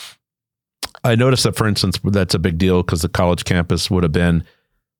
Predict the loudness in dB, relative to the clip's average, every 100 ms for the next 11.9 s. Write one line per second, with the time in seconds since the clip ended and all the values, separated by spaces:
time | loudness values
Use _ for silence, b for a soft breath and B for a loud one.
0 | _ -4 0 2 2 0 2 2 2 0
1 | -4 -2 -2 0 0 -4 -12 -6 -2 0
2 | 0 0 0 0 0 0 -4 -2 0 0
3 | 0 -4 -6 -2 0 2 2 0 -2 -2
4 | 0 0 -2 -4 -4 -4 -4 -6 -4 -2
5 | 0 0 0 0 0 0 0 -2 0 0
6 | -2 -2 -2 -2 -2 -6 b b b b
7 | _ _ _ -4 0 0 0 2 4 4
8 | 2 2 2 2 0 -4 _ _ _ _
9 | _ _ _ -6 -4 0 2 4 2 0
10 | -6 _ -2 2 0 -2 -4 0 2 2
11 | 2 2 4 2 2 2 2 2